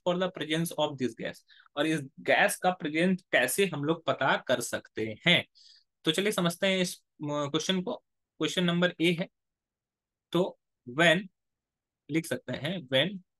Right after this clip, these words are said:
dilute hydrochloric acid is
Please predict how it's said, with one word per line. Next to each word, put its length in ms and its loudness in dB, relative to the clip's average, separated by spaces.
dilute 760 -2
hydrochloric 2250 -2
acid 440 2
is 320 4